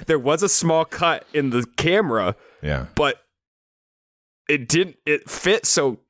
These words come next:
Speaker 1: smoothly that it seemed
Speaker 2: He go-,
Speaker 1: like
Speaker 2: he went
Speaker 1: it happened.
Speaker 2: from right to
Speaker 1: <laughs>
Speaker 2: left.
Speaker 1: He went,
Speaker 2: Bang,
Speaker 1: he did,
Speaker 2: bang.
Speaker 1: it seemed like he kissed him.
Speaker 2: Let
Speaker 1: That's
Speaker 2: me pose with
Speaker 1: actually
Speaker 2: the
Speaker 1: one of the
Speaker 2: babes.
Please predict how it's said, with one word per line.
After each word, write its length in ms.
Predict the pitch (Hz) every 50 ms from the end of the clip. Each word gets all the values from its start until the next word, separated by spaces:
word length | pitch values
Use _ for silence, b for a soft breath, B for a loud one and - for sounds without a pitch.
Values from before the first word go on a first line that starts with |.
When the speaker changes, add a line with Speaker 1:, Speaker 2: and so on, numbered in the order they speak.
| _ -
Speaker 1:
smoothly 680 | - - - - 147 156 220 277 214 139 135 127 120 117
that 260 | 113 120 127 127 - -
it 160 | 139 - -
seemed 360 | - - - - 156 190 196
Speaker 2:
He 40 | 170 -
go-, 60 | 127
Speaker 1:
like 180 | 117 117 117 110
Speaker 2:
he 100 | 147 147
went 180 | 151 143 127
Speaker 1:
it 120 | 131 123 120
happened. 400 | 131 139 156 202 - - 92 -
Speaker 2:
from 160 | 120 107 101
right 500 | 92 82 90 101 131 143 269 - - -
to 160 | - 175 170
Speaker 1:
<laughs> 0 |
Speaker 2:
left. 400 | 160 156 127 80 69 - - 160
Speaker 1:
He 140 | - - 240
went, 220 | 190 147 - 247 -
Speaker 2:
Bang, 360 | 117 120 135 139 147 165 175
Speaker 1:
he 40 | 233
did, 280 | - - - - - -
Speaker 2:
bang. 440 | - 123 - - 92 87 82 76 87
Speaker 1:
it 200 | 226 - - -
seemed 320 | - - - 202 208 -
like 280 | - 226 151 143 151 -
he 60 | 131 117
kissed 320 | - - 151 165 - -
him. 120 | 131 123 113
Speaker 2:
Let 280 | 170 214 - 214 170
Speaker 1:
That's 200 | - 151 - -
Speaker 2:
me 60 | 127 120
pose 340 | 156 170 - 131 131 120
with 80 | 120 -
Speaker 1:
actually 40 | -
Speaker 2:
the 40 | 156
Speaker 1:
one 60 | 165 160
of 40 | -
the 60 |
Speaker 2:
babes. 40 | -